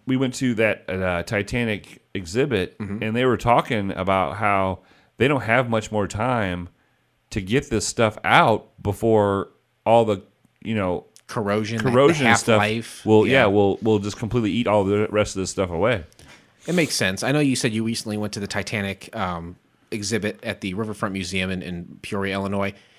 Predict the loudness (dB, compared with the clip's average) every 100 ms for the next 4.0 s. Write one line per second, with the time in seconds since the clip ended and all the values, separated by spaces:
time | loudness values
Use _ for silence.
0 | _ -4 -2 -2 -2 0 -2 -4 -4 -6
1 | -6 -6 -4 -4 -4 -4 -4 -4 -10 -16
2 | _ _ _ -8 -8 -6 -4 -2 -2 -2
3 | 0 0 0 -2 -2 -2 -6 -6 -6 -6